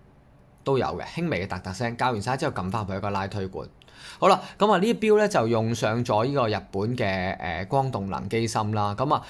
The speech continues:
呢個機芯呢，充滿電可以行到六個月嘅，可以行到六個月嘅。同埋呢，呢個機芯呢，非常之準確嘅。時間標準誤差值呢，每月正負二十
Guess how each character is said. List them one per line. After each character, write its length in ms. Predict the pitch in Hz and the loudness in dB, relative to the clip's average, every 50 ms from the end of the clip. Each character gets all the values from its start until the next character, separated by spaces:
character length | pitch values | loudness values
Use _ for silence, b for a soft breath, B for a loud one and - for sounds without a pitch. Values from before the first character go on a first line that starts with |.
| B B B | B B B
呢 80 | 185 202 | 4 4
個 80 | 196 | 4
機 160 | 185 190 185 190 | 6 4 2 2
芯 180 | 185 185 175 | 2 0 0
呢， 100 | 175 170 | 0 0
充 220 | 170 - 185 170 143 | -2 -2 -2 -2 0
滿 180 | 110 107 110 | 0 -2 0
電 220 | 107 101 95 95 98 | 0 0 0 0 0
可 140 | 120 135 | 0 0
以 20 | 131 | -2
行 240 | 107 98 78 71 82 | -2 -4 -6 -8 -6
到 160 | 92 95 104 | -4 -4 -2
六 320 | 110 117 107 101 90 - - - - | -2 0 0 -2 -2 -4 -8 -10 -6
個 120 | 92 95 | -4 -2
月 140 | 92 90 73 69 - | -2 -2 -4 -6 -4
嘅， 100 | - 78 - - - | -6 -6 -4 -2 -2
可 80 | 123 | -2
以 40 | 123 | -2
行 180 | 113 92 82 87 | -2 -2 -4 -4
到 100 | 107 110 | -2 -2
六 80 | 107 | -2
個 180 | 104 - 92 90 | -2 -4 -6 -6
月 120 | 85 69 | -6 -8
嘅。 180 | - - 92 - B B B B | -8 -8 -8 -8 B B B B
同 180 | - - 110 110 | -4 -2 0 2
埋 260 | 107 104 98 104 123 | 2 2 2 2 2
呢， 120 | 147 160 | 2 2
呢 100 | 170 170 | 2 0
個 80 | 160 139 | 0 0
機 180 | 131 147 151 147 | 0 -2 -2 -2
芯 140 | 147 147 | -2 -2
呢， 100 | 139 135 127 127 | -2 -4 -4 -2
非 160 | - 139 139 | 0 0 0
常 180 | 135 123 98 90 | 0 -2 -4 -4
之 100 | 107 113 | -4 -4
準 180 | 107 90 82 101 | -4 -4 -4 -4
確 200 | 98 95 90 - | -6 -6 -6 -6
嘅。 160 | 95 - - B B B B B B B B - - - - | -6 -6 -8 B B B B B B B B -20 -20 -14 -10
時 300 | - - - 113 110 107 | -8 -6 -4 -4 -2 -2
間 180 | 143 139 147 | 0 0 2
標 140 | 147 180 175 | 2 2 2
準 140 | 160 156 139 113 | 2 0 0 -2
誤 40 | 110 | -2
差 160 | 107 131 131 | -2 -2 -2
值 120 | 135 - 107 | -2 -2 -2
呢， 260 | 90 113 113 110 107 | -2 -2 -2 -2 -4
每 280 | 104 92 90 98 104 113 | -6 -4 -2 -2 -2 0
月 120 | 110 104 92 95 - | 0 -2 -2 -4 -6
正 280 | - 110 98 101 101 | -8 -6 -4 -4 -4
負 220 | 101 - 95 82 90 | -4 -4 -6 -6 -6
二 180 | 87 82 82 | -6 -8 -8
十 120 | 80 - | -8 -8